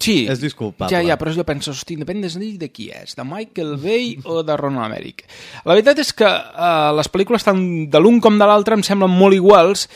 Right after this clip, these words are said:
Speaker 1: i sempre, això sí, la cosa que tenen en comú és que sempre que veig una pel·lícula feta per qualsevol d'ells dos em lamento haver anat, d'haver anat al cinema a veure-la.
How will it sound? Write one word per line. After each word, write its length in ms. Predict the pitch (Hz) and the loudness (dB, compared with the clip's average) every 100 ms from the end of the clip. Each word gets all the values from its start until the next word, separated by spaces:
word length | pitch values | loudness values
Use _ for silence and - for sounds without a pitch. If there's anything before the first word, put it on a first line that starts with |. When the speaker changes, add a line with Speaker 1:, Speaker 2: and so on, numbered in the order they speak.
| - - - - | -20 -20 -18 -4
Speaker 1:
i 140 | 160 | -2
sempre, 420 | - 185 180 196 | 0 0 0 0
això 220 | 139 - | -2 -2
sí, 160 | 151 151 | -4 -2
la 180 | 123 110 | 0 0
cosa 220 | 139 143 | 0 -4
que 80 | 151 | -2
tenen 240 | 156 156 | -2 -2
en 80 | 147 | -2
comú 220 | 135 156 160 | -2 -2 -2
és 100 | - | -2
que 80 | |
sempre 280 | 139 147 143 | -4 -4 -4
que 100 | 139 | 0
veig 300 | 135 135 123 | 0 0 -2
una 600 | 143 139 127 120 117 110 107 | -2 -2 -2 -2 -4 -4 -4
pel·lícula 300 | 135 135 131 | -4 -2 -4
feta 220 | 139 127 | -4 -6
per 120 | 123 123 | -4 -4
qualsevol 400 | - 127 - 131 | -4 -4 -2 -2
d'ells 240 | 131 127 | -2 -2
dos 220 | 135 139 139 | 0 -2 -4
em 100 | 120 | -6
lamento 320 | 117 120 135 | -6 -4 -4
haver 140 | 120 | -6
anat, 120 | 110 117 | -8 -8
d'haver 180 | 117 | -8
anat 120 | 113 113 | -8 -8
al 80 | |
cinema 280 | 110 113 107 | -10 -8 -6
a 100 | 101 | -6
veure-la. 320 | 92 55 50 | -8 -14 -18